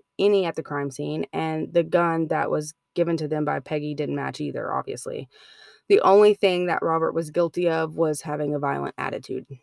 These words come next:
Another important person is a boy named Tommy Fulghum. He was sixteen years old at the time of the murders, and he was a sophomore at Leon High School.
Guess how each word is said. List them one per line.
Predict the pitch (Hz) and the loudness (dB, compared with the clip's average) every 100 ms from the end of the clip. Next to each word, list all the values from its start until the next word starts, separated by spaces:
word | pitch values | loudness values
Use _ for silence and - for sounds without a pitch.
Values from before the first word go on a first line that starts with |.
| _ _ _ _ _ _ - _ _ _ _ _ _ _ _ _ | _ _ _ _ _ _ -20 _ _ _ _ _ _ _ _ _
Another | 202 285 208 - 294 | 2 6 8 8 8
important | 330 330 320 311 | 4 2 2 2
person | 277 294 - 311 302 302 - - _ _ - | 2 0 0 -2 2 0 -2 -14 _ _ -2
is | 196 | 4
a | 196 | 4
boy | 185 202 202 | 6 6 8
named | 202 175 170 165 165 - | 6 2 2 0 -2 -10
Tommy | - 220 226 233 233 - | -4 0 2 2 0 -4
Fulghum. | - 165 156 - - - - - - - _ _ _ | 2 2 2 -2 -6 -10 -14 -20 -20 -20 _ _ _
He | 196 | 4
was | 202 - | 4 4
sixteen | 233 - 277 262 | -2 -2 2 2
years | 247 247 | 2 2
old | 202 190 | 4 2
at | 175 | 0
the | 170 | -8
time | - 175 175 | -2 0 0
of | 185 | 0
the | 185 | 0
murders, | 156 156 160 165 | 0 2 2 0
and | - 170 | -2 -2
he | 170 | -2
was | 165 | -2
a | 160 | -2
sophomore | - 190 190 - 190 165 165 | 0 2 2 0 -4 -2 0
at | 160 156 165 | 0 -4 -4
Leon | 165 156 156 | -4 -4 -4
High | 156 | -6
School. | 143 - - - | -6 -8 -8 -8